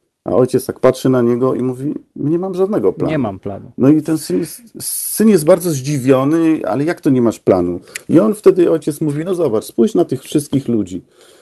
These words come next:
Speaker 1: którzy tu dzisiaj nocują, e, pod tymi workami z plastiku czy tam jakimiś,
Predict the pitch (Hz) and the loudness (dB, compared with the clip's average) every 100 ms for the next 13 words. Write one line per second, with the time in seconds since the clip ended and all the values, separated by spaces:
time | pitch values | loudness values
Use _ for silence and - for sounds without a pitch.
0 | _ - 120 127 131 127 - 135 123 117 | _ -2 2 2 0 -2 4 4 4 2
1 | 110 98 90 87 - 101 101 98 98 98 | 2 4 2 -2 -6 -6 -4 -2 -4 -4
2 | 104 - 113 113 107 104 101 113 110 120 | -6 -2 2 4 4 2 2 2 4 2
3 | 117 110 - 107 - 120 110 117 107 - | 2 0 4 4 4 -10 -4 -2 -2 -4
4 | - 101 101 98 98 95 104 98 95 - | -2 0 2 0 -4 -4 -2 0 -2 -8